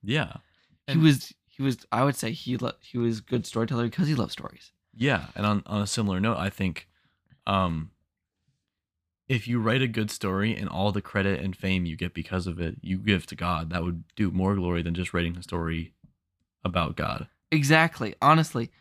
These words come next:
Speaker 1: And it's, you know, it's, you can't measure that kind of a thing. I'm, I'm not condemning. I have
Speaker 2: Yeah,
Speaker 1: no
Speaker 2: yeah.
Speaker 1: power over that. But, like,
Speaker 2: Lor-,
Speaker 1: you know what I'm saying.
Speaker 2: but I do think, like, Lord of the Rings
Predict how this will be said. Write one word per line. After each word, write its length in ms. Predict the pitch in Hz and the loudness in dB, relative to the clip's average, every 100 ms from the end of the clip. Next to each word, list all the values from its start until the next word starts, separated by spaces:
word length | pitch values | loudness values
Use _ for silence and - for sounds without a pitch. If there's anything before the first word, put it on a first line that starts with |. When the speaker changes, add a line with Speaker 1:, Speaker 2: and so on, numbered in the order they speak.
| _ | _
Speaker 1:
And 120 | 147 147 | -2 -2
it's, 120 | - | -2
you 140 | 175 127 | -4 -2
know, 60 | |
it's, 120 | 101 - | -4 -6
you 200 | 139 131 120 | -6 -4 -2
can't 200 | 131 95 | 0 0
measure 180 | 90 | -2
that 160 | 87 85 | -4 -4
kind 120 | 87 | -6
of 80 | 82 | -6
a 60 | 90 | -6
thing. 180 | 82 85 | -6 -4
I'm, 160 | 87 - | -6 0
I'm 80 | 101 | 2
not 180 | 98 - | 2 0
condemning. 400 | 92 85 80 82 | -4 -4 -8 -8
I 20 | |
have 60 | 147 | 2
Speaker 2:
Yeah, 140 | 147 120 | 4 4
Speaker 1:
no 40 | |
Speaker 2:
yeah. 100 | 117 | 2
Speaker 1:
power 280 | 98 95 80 | 2 0 -4
over 160 | 76 80 | -14 -20
that. 200 | 78 78 | -20 -10
But, 120 | 101 95 | -8 -6
like, 140 | 101 | -2
Speaker 2:
Lor-, 260 | 156 170 147 | 4 4 4
Speaker 1:
you 60 | |
know 100 | 131 | -2
what 80 | 92 | -6
I'm 140 | 82 87 | -10 -16
saying. 160 | - | -4
Speaker 2:
but 80 | 147 | 2
I 180 | 123 151 | 6 6
do 200 | 135 151 | 6 2
think, 180 | 170 135 | 2 -2
like, 120 | 117 | -2
Lord 260 | 123 135 143 | 0 0 0
of 40 | |
the 80 | 139 | -2
Rings 360 | 107 110 120 | -2 -2 -4